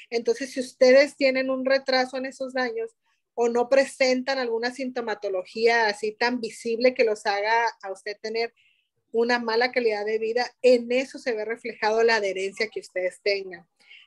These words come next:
Ustedes acuden sus, cada catorce días por su medicamento, acuden a sus valoraciones, entonces nosotros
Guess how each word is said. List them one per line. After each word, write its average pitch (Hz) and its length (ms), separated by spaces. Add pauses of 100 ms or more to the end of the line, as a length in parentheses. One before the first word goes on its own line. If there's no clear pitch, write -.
(160)
Ustedes 247 360
acuden 294 560
sus, - 260 (180)
cada 233 340
catorce 254 440
días 247 200
por 254 160
su 262 100
medicamento, 214 840
acuden 240 540
a 269 80
sus 262 160
valoraciones, 208 600
entonces 208 460
nosotros 247 600